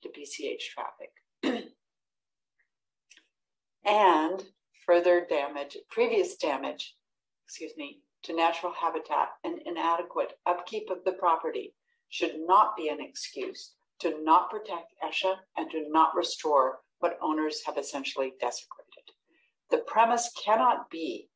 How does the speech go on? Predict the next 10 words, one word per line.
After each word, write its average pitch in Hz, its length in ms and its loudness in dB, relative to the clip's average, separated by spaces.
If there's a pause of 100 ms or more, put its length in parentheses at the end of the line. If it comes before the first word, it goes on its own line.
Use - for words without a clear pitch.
(180)
that 180 140 4
by 170 160 6
destroying 202 800 2
native 190 380 2
habitat, - 520 0 (300)
one 196 240 6
then 240 240 4
has 156 260 0
the 139 100 2
license 165 920 -2